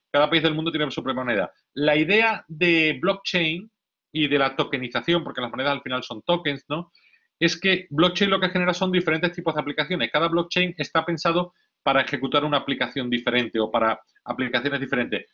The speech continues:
Entonces, es razonable o puede resultar razonable que cada aplicación tenga su propio tipo de moneda, igual que cada país tiene su propio tipo de moneda. Aquí estamos en Internet y aquí estamos generando valor. Esa es la, la razón por la que hay tantos tipos de moneda. E insisto en lo que decía al principio,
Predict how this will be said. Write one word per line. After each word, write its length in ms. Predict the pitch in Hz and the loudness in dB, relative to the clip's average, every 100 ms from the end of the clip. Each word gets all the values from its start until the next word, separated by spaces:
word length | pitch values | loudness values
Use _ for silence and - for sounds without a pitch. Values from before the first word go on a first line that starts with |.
| _ | _
Entonces, 360 | 127 165 196 175 | -4 -2 -2 0
es 260 | 190 185 - | 0 0 -4
razonable 640 | 208 165 - 165 190 185 | 0 0 0 2 2 2
o 140 | 165 127 | 0 2
puede 200 | 170 175 | 2 2
resultar 380 | 180 185 175 | 0 -2 -2
razonable 580 | 170 165 165 165 165 180 _ _ | 0 -2 0 2 2 -2 _ _
que 120 | - 147 | -6 0
cada 180 | 156 | 2
aplicación 560 | 160 160 156 147 165 147 | 2 0 -4 -2 -2 -2
tenga 180 | 156 156 | -4 -4
su 240 | - 135 | -2 -4
propio 380 | - 147 151 143 | 0 0 2 0
tipo 240 | 143 127 | 0 -2
de 80 | 117 | -2
moneda, 260 | 110 110 101 | -2 -4 -4
igual 200 | 107 123 | -2 -4
que 100 | 143 | -2
cada 280 | 143 135 131 | 0 2 2
país 260 | 131 131 | 0 0
tiene 180 | - 123 | -4 -6
su 140 | 123 120 | -6 -8
propio 220 | 113 120 | -8 -6
tipo 160 | 120 | -4
de 60 | 117 | -4
moneda. 320 | 143 165 87 - _ _ - | -2 -2 -2 -8 _ _ -14
Aquí 160 | 101 | -6
estamos 260 | 107 120 120 | -2 0 0
en 60 | |
Internet 400 | 127 123 131 156 | -2 -2 0 0
y 80 | 170 | 2
aquí 120 | 123 | 0
estamos 280 | 113 120 107 | -2 -2 -2
generando 360 | - 104 98 92 | -2 -2 0 0
valor. 280 | 85 82 73 _ _ _ _ _ _ | 0 0 0 _ _ _ _ _ _
Esa 200 | 131 156 | -2 0
es 80 | |
la, 340 | 151 143 131 135 | 2 4 2 2
la 120 | 135 | 0
razón 340 | 127 131 143 131 | 0 0 -2 -2
por 140 | 139 | 0
la 120 | 123 | 0
que 120 | - | 2
hay 260 | 117 120 117 _ _ _ _ | 2 2 -2 _ _ _ _
tantos 340 | 156 151 143 | 0 2 -2
tipos 220 | - 123 | -2 0
de 60 | 123 | 0
moneda. 320 | 117 101 101 - | 0 0 -2 0
E 140 | 127 | 2
insisto 480 | 120 113 175 175 185 | 2 0 -4 0 2
en 60 | |
lo 80 | 170 | 2
que 60 | 165 | 2
decía 160 | 156 | 0
al 60 | 160 | 0
principio, 420 | 165 170 180 202 | 2 2 0 -4